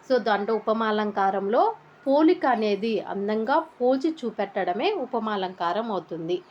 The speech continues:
నెక్స్ట్ వచ్చి ఉత్ప్రేక్ష అలంకారం. ఈ ఉత్ప్రేక్ష అలంకారంలో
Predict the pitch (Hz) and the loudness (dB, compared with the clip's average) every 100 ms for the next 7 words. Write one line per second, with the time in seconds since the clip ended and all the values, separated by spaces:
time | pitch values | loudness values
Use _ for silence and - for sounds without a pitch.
0 | - - - - 214 214 269 247 - 359 | -20 -20 -20 -4 -2 0 0 0 2 2
1 | 466 - - - - 220 - 330 320 - | 2 -8 -20 -12 -8 -6 2 4 4 2
2 | 285 240 202 190 185 180 180 - - - | 0 2 0 0 0 0 -2 -4 -6 -20
3 | - - - - - - - - - - | -20 -20 -16 -6 -6 -8 -20 -16 -8 -8
4 | - - - - - - - - - - | -8 -20 -20 -20 -20 -20 -20 -20 -20 -20
5 | - 233 247 247 - 311 320 311 269 247 | -10 -2 0 -2 0 0 2 2 2 2
6 | 240 208 202 202 294 494 | 2 2 2 2 2 2